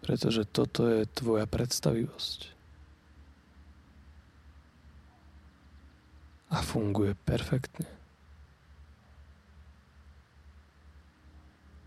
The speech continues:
Je to tvoj les a tvoja cesta,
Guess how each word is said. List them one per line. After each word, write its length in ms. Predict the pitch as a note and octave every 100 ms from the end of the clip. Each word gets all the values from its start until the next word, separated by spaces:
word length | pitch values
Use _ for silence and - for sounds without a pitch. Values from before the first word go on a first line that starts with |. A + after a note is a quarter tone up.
| - - - - - - - -
Je 160 | G#2
to 80 | G2+
tvoj 400 | G2+ - G2+ G2 G2
les 560 | B2 C3 - - - - - - - - - - - - - - - - - - - - - - - - - - - - - - - -
a 80 | -
tvoja 320 | - A#2 G#2
cesta, 560 | - - C3 - -